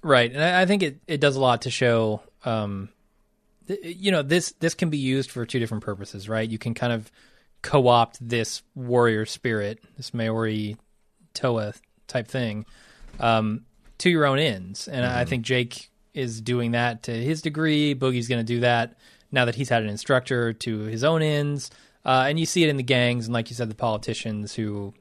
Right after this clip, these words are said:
Speaker 1: who have the face tattoos. They're both doing what they think is representing their culture
Speaker 2: Mm-hmm.
Speaker 1: in the best light possible.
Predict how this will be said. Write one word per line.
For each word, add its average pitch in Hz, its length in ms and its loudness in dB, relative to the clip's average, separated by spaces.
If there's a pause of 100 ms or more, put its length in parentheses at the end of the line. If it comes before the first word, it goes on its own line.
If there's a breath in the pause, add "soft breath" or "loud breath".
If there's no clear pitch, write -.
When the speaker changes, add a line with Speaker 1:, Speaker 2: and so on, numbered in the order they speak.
(160)
Speaker 1:
who 104 320 -10
have 113 160 -6
the 110 80 -12
face 151 220 0
tattoos. 110 560 -6 (340 soft breath)
They're 156 220 6
both 214 320 6 (520)
doing 151 340 2
what 143 200 4
they 139 160 4
think 135 300 -2
is 110 160 -4
representing 117 520 0
their 101 120 -6
culture 113 500 -4 (260)
Speaker 2:
Mm-hmm. 92 340 -6
Speaker 1:
in 120 40 -2
the 117 80 -2
best 113 240 0
light 107 200 -4
possible. - 580 -4